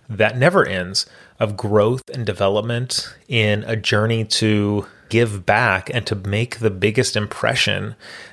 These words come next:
that we can in the time that we have. So when we look at these two things together, personal development and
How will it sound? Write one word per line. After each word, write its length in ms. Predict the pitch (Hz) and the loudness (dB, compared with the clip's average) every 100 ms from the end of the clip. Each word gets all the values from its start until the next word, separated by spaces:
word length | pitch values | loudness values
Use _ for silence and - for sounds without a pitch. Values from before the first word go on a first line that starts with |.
| - | 0
that 180 | 107 | 2
we 100 | 117 | 0
can 480 | 110 - 127 127 98 | -4 -2 2 2 2
in 180 | 117 117 | -2 -2
the 80 | 110 | -2
time 280 | - 95 101 | 0 -2 -2
that 120 | 101 | -4
we 100 | 104 | -4
have. 440 | - 185 - - - _ _ _ _ _ _ _ _ _ | -2 -2 -4 -12 -18 _ _ _ _ _ _ _ _ _
So 340 | - - 139 135 | -4 4 4 4
when 200 | - 143 | 0 0
we 140 | 143 | 0
look 520 | 139 135 170 175 - - - - | 0 0 0 0 -4 -14 -16 -8
at 240 | 139 135 | -6 -4
these 300 | 117 123 120 | -2 -2 -2
two 180 | - 120 | -2 -4
things 520 | 107 113 107 104 - | -2 -4 -2 -2 -4
together, 420 | - 95 98 98 98 | -4 0 0 0 -4
personal 560 | - - 135 - 139 | -8 0 0 2 0
development 560 | 123 113 110 107 104 104 | 0 4 6 6 2 -4
and 360 | 107 101 98 | -4 -4 -6